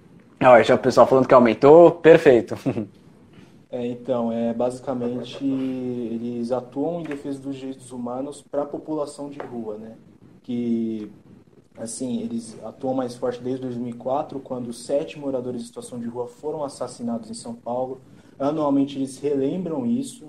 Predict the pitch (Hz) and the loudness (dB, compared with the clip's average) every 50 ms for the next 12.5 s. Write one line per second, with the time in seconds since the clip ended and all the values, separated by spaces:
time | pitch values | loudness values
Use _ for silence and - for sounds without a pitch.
0 | - - 117 117 117 117 117 - - - - _ _ - - - - - 113 - | -18 -12 -10 -8 -8 -8 -10 -14 -20 -20 -20 _ _ -20 -20 -20 -16 -16 -16 -12
1 | - - 127 127 123 127 131 127 123 113 - - - - - - _ - - _ | -6 -4 -4 -4 -4 -6 -6 -6 -6 -6 -8 -10 -16 -20 -20 -20 _ -20 -20 _
2 | - - 120 117 117 113 113 - 120 123 123 120 120 127 127 123 117 110 98 98 | -16 -12 -10 -8 -8 -8 -6 -4 -4 -4 -4 -6 -8 -10 -8 -8 -8 -8 -8 -12
3 | 101 107 110 117 131 156 180 190 180 151 123 107 101 104 104 110 110 110 104 104 | -14 -10 -8 -6 -6 -6 -6 -8 -8 -8 -10 -10 -12 -14 -16 -16 -16 -16 -16 -18
4 | 101 98 101 - - - - 120 117 113 117 113 110 - - 131 135 135 - 143 | -18 -20 -20 -20 -20 -20 -18 -16 -14 -12 -12 -12 -12 -10 -10 -10 -10 -6 -4 -4
5 | 143 143 151 151 156 151 160 165 160 147 139 135 135 127 120 113 113 110 110 113 | -4 -4 -6 -8 -8 -8 -6 -8 -6 -6 -4 -4 -4 -4 -6 -8 -10 -10 -10 -10
6 | 117 117 - - _ 113 110 107 107 107 104 98 101 98 - - 113 107 104 - | -10 -12 -12 -16 _ -12 -10 -10 -10 -10 -12 -14 -16 -18 -18 -18 -18 -18 -18 -16
7 | _ 117 110 113 120 120 123 123 120 117 110 - - - 123 120 120 117 117 120 | _ -10 -8 -8 -6 -6 -6 -8 -8 -10 -12 -14 -12 -8 -6 -4 -4 -4 -4 -6
8 | 123 120 - - 151 160 175 - 151 - - 147 143 143 139 131 135 135 131 135 | -8 -8 -6 -4 -2 -2 -2 -4 -8 -4 -2 0 0 0 0 -2 -4 -4 -4 -4
9 | 139 135 131 120 - 143 139 131 135 131 131 139 143 135 135 131 139 151 170 185 | -4 -4 -4 -6 -6 -8 -8 -6 -8 -8 -6 -8 -8 -6 -6 -4 -4 -4 -4 -6
10 | 180 - - - _ - - - - - 135 131 139 135 143 139 139 - - 147 | -10 -14 -18 -20 _ -20 -20 -20 -12 -10 -6 -6 -4 -4 -4 -6 -6 -6 -10 -10
11 | 143 143 143 143 143 - - 165 160 - - - 151 135 117 117 117 113 117 117 | -8 -8 -10 -12 -14 -16 -18 -18 -18 -18 -14 -10 -10 -8 -6 -6 -4 -4 -4 -6
12 | 117 - 120 117 117 117 120 120 120 117 | -6 -8 -6 -4 -4 -4 -4 -4 -4 -6